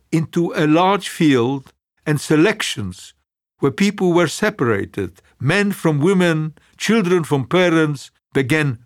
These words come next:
right away. My father instructed me to go with him, with the men, and to say, when asked,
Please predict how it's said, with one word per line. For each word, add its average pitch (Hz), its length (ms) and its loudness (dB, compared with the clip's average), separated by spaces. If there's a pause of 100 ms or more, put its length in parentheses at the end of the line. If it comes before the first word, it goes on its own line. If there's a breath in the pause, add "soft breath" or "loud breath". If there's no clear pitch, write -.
right 175 420 0
away. 135 520 0 (1000)
My 160 220 0
father 131 800 -2
instructed 170 720 -2
me 135 160 0
to - 160 -4
go 147 180 2
with 170 260 2
him, 131 420 -2 (420 soft breath)
with 135 120 2
the 180 100 2
men, 120 420 -2 (180)
and 127 180 -4
to 156 100 -6
say, 156 380 0
when 120 220 0
asked, 143 520 -2